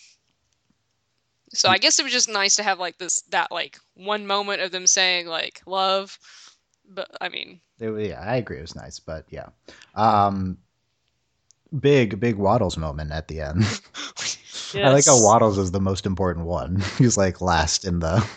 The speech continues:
Speaker 2: the
Speaker 1: Yes.
Speaker 2: parade of goodbyes.
Speaker 1: It, uh, like, it's, I was a little, like, I don't know. It was just great.
Speaker 2: Is, I mean, Waddles is the most important character,
Speaker 1: He
Speaker 2: so.
Speaker 1: is. I mean, hello. My header is still Save Waddles.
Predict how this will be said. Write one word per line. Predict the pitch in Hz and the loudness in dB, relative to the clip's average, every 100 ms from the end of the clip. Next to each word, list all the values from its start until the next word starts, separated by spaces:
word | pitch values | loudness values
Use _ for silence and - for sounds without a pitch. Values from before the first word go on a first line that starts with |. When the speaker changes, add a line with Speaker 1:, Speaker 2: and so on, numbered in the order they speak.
| - | -2
Speaker 2:
the | |
Speaker 1:
Yes. | 110 | -2
Speaker 2:
parade | 98 90 87 | -2 -4 -4
of | 85 82 87 | -6 -10 -10
goodbyes. | 90 87 76 90 104 - _ - - - - 285 - _ - - 339 - _ | -8 -6 -6 -6 -6 -8 _ -16 -12 -12 -12 -16 -18 _ -14 -6 -4 -6 _
Speaker 1:
It, | 233 220 202 | -4 -2 0
uh, | |
like, | 220 202 | 0 2
it's, | 240 - | 2 2
I | - 196 196 | 0 0 0
was | 214 220 | -2 -4
a | |
little, | 220 220 | -4 -4
like, | 202 175 - - - | -2 -4 -4 -16 -12
I | |
don't | 180 160 | -10 -8
know. | 87 - | -10 -10
It | 180 | -10
was | 180 | -6
just | 180 - | -6 -4
great. | 90 64 - _ _ | -6 -6 -10 _ _
Speaker 2:
Is, | 98 90 | -4 -2
I | 98 | 0
mean, | 98 95 | 2 2
Waddles | 92 87 80 | 2 2 -2
is | 78 | -4
the | |
most | 78 67 - | -6 -8 -10
important | 85 - - | -12 -14 -14
character, | - 82 - | -12 -12 -12
Speaker 1:
He | 90 - | -10 -6
Speaker 2:
so. | 143 | -4
Speaker 1:
is. | - - | -4 -4
I | - | -2
mean, | 185 175 | -4 -2
hello. | 190 185 165 | 0 2 0
My | 160 185 | -2 -2
header | 196 208 190 | 0 0 0
is | 185 | 0
still | - 196 | 0 -2
Save | 185 165 170 | -4 -4 -6
Waddles. | - - - - - | -12 -14 -4 -2 -2